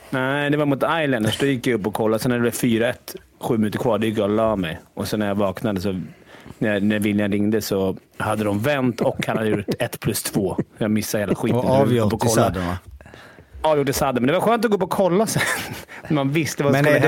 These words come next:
Speaker 2: det,
Speaker 1: hända.
Speaker 2: är det på gre-, alltså, är det att du nästan fejkar, att du känner direkt att, "Oj, vänta, att du liksom" eller, eller är det direkt bara, sorry, sorry grabben, jag gick och la mig?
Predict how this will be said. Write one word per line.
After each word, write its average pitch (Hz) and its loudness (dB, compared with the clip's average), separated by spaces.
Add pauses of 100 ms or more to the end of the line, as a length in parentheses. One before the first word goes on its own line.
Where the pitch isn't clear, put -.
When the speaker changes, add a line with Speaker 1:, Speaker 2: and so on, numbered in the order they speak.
Speaker 2:
det, 139 4
Speaker 1:
hända. 151 6
Speaker 2:
är 147 4
det 147 2
på 135 -2
gre-, 143 2
alltså, 127 2
är 131 4
det 131 2
att 117 0
du 131 0
nästan 123 2
fejkar, 127 0
att 101 -2
du 117 -2
känner 110 0
direkt 110 -2
att, 104 -2
"Oj, 110 0
vänta, 107 -2
att 87 -6
du 98 -2
liksom" 90 -4
eller, 101 -2
eller 110 2
är 107 2
det 110 2
direkt 113 -2
bara, 98 0
sorry, 110 0 (640)
sorry 147 2
grabben, 131 2
jag 123 2
gick 120 0
och 127 2
la 120 4
mig? 117 0